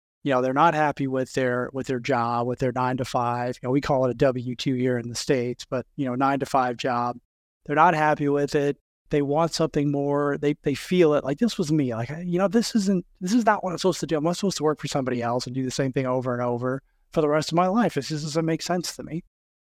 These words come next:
But because I had been conditioned and programmed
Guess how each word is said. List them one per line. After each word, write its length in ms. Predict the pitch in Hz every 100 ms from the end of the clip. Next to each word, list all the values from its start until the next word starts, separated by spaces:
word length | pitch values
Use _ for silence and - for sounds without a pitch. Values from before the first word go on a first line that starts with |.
| -
But 300 | 160 156 _ _ -
because 400 | 170 - 196 226
I 80 | 226
had 180 | 190 165
been 140 | 151
conditioned 720 | 143 135 165 185 - 180 175
and 180 | 165 127
programmed 920 | - 165 165 147 151 147 143 139 139